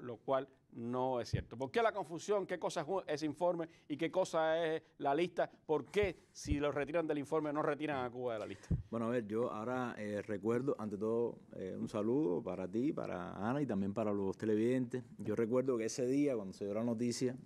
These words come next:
Speaker 2: yo, eh, llamé a una funcionaria del minrex y le decía algo en broma, pero que es muy cierto. El departamento de lista del Departamento de Estado es enorme. Deben ser cientos de personas porque hay muchas listas,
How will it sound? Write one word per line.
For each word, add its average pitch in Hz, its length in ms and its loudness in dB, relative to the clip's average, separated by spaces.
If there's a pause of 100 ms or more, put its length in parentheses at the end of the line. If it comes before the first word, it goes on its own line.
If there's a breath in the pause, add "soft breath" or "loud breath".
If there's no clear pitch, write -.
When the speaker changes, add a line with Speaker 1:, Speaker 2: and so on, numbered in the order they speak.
(180)
Speaker 2:
yo, 104 760 4
eh, 90 420 -4
llamé 104 380 2
a 107 100 0
una 107 400 0
funcionaria 113 560 2
del 110 120 2
minrex 113 520 0 (540 loud breath)
y 113 80 -2
le 110 80 2
decía 117 340 2
algo 139 380 2
en 110 160 -2
broma, 139 260 2
pero 110 140 0
que 107 60 -4
es 107 60 -4
muy 107 140 0
cierto. 143 460 2
El 104 80 -2
departamento 110 760 0
de 143 120 4
lista 151 340 0
del 117 140 -2
Departamento 110 640 -2
de 139 80 4
Estado 131 500 0
es 139 240 2
enorme. 113 460 2
Deben 120 200 0
ser 143 180 2
cientos 170 480 2
de 143 100 2
personas 131 360 0
porque 123 160 2
hay 131 80 4
muchas 165 380 2
listas, - 320 -6